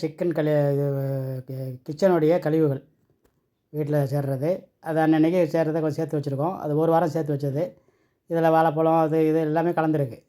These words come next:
அ, சிக்கன் வேஸ்ட்டு, கி-, கிச்ச-, சிக்கன் வேஸ்ட் மட்டும் இல்லை, எல்லாமே கலந்துருக்கு இதுல. கிச்சன் வேஸ்ட்டு மட்டும் இருந்தாலும் முட்டை தோல் இது எல்லாமே கலந்துருக்கு. இதை வந்து யூஸ் பண்ணிக்கோங்க. இதை வந்து பார்த்தீங்கன்னா, ஆ,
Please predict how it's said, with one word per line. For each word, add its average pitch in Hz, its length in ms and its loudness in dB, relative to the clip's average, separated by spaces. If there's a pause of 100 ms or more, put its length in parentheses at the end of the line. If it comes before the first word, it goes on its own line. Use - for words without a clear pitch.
(320)
அ, 139 80 -10 (640)
சிக்கன் 156 280 -2
வேஸ்ட்டு, 143 280 -2
கி-, 143 180 -6
கிச்ச-, 139 680 0 (560)
சிக்கன் 165 240 -2
வேஸ்ட் 156 200 0
மட்டும் 156 160 0
இல்லை, 151 180 0 (800)
எல்லாமே 185 360 2
கலந்துருக்கு 147 400 2
இதுல. 123 160 -12 (260)
கிச்சன் 170 260 -2
வேஸ்ட்டு 160 280 0
மட்டும் 165 320 0
இருந்தாலும் 156 540 2
முட்டை 151 320 0
தோல் 151 440 0
இது 151 260 0
எல்லாமே 151 240 0
கலந்துருக்கு. 151 460 -2 (580)
இதை 160 200 2
வந்து 156 260 2
யூஸ் 151 160 -4
பண்ணிக்கோங்க. 117 340 -10 (400)
இதை 160 120 -8
வந்து 170 180 2 (180)
பார்த்தீங்கன்னா, 160 500 0 (1120)
ஆ, 175 100 -6